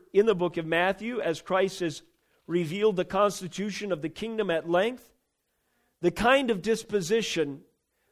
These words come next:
that marks those who serve his glory and the advancement of his great name. In Matthew five, the Beatitudes are a great summary list of the kinds of heart conditions that are endorsed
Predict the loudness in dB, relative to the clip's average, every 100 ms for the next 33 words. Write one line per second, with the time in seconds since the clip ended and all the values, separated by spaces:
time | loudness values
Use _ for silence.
0 | 2 6 6 6 6 6 4 -2 -2 8
1 | 10 10 6 0 -8 -18 _ _ -4 -2
2 | 0 2 4 4 0 0 0 4 4 2
3 | 2 2 2 4 2 4 4 4 0 -2
4 | -2 -2 -4 0 0 0 -8 -8 -10 -16
5 | _ _ _ _ _ -2 4 6 4 2
6 | 0 6 8 8 6 0 4 6 8 6
7 | 2 -8 -4 2 2 2 4 4 4 -2
8 | 0 2 4 4 4 4 2 -8 -20 _
9 | _ _ _ 2 4 4 6 8 8 6
10 | 2 -4 0 4 4 4 -4 -2 -2 -4
11 | -8 -12 -14 -20 _ _ 6 8 8 4
12 | 0 4 6 6 4 -6